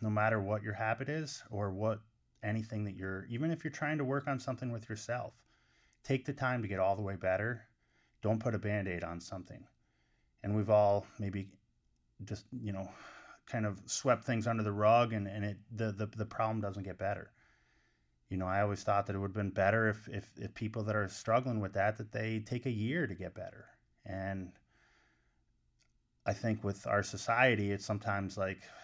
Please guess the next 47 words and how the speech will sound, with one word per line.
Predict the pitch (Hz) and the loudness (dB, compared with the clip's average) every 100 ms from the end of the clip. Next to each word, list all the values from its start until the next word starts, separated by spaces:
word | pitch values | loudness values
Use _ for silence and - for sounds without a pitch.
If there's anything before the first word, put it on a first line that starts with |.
| - | -12
it's | - 104 | -8 0
hard | - 113 | 4 4
to | 92 | 4
do | 113 139 | 2 4
that | 104 - | 4 2
because | 98 104 95 87 - | -6 -4 -4 -6 -8
we | 101 101 98 | -4 -2 -2
are | 95 95 90 87 87 | 0 0 0 -2 -2
always | 98 101 - | -2 -2 -4
focused | - 95 - 101 | -8 -8 -8 -8
on | 90 | -6
what | 92 - | -6 -6
to | |
do | 90 90 | -8 -4
next, | 90 92 87 - | -2 -2 -2 -6
and | 87 | -10
we're | 82 | -6
worried | 90 92 90 | -4 -4 -4
about | 90 92 | -2 -2
this | - 92 - | -2 -8 -10
and | 87 | -10
that. | 87 92 92 | -8 -4 -4
And | 90 82 _ - - _ _ | -4 -10 _ -20 -20 _ _
it's | - | -2
like, | 104 98 | -2 0
no, | 104 120 107 | 0 0 -2
but | 104 | -6
if, | 92 - - | -6 -10 -12
if | 104 - | -12 -8
you're | 90 | -4
not | 127 143 127 - _ _ _ _ | 0 0 0 -6 _ _ _ _
completely | 98 - 107 98 | -10 -6 -6 -4
right, | 85 87 101 127 - _ - | -2 0 0 -2 -8 _ -8
you're | 101 | -4
not | 98 92 92 | -2 -2 -4
gonna | 95 | -6
be | 90 87 | -6 -8
successful | 82 95 - 92 - 92 | -8 -12 -4 -4 -4 -10
like | 87 - | -10 -8
you | 90 | -8
were, | 90 98 | -4 -4
because | 87 87 - 87 - - | -4 -10 -10 -10 -10 -14
it's | - - | -12 -12
a | 92 | -12
shell | - 98 92 | -6 -2 -2
of | 87 | -6
yourself. | 95 - - - - | -12 -14 -14 -16 -20